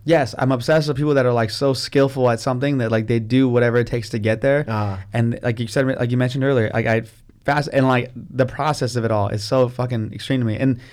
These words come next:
Speaker 1: that was a moment of mastery. Like, those l-, moments leading up, and, like, the hits, the three,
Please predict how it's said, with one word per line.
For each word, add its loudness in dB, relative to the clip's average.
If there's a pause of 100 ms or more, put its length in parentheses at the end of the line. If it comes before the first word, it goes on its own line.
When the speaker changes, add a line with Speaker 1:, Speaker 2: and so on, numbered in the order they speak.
(240)
Speaker 1:
that 2
was 2
a 2
moment 2
of -4
mastery. -2 (360)
Like, -6
those 0
l-, -4
moments -2
leading 2
up, -2
and, -2
like, 0
the 0
hits, 0
the -4
three, -2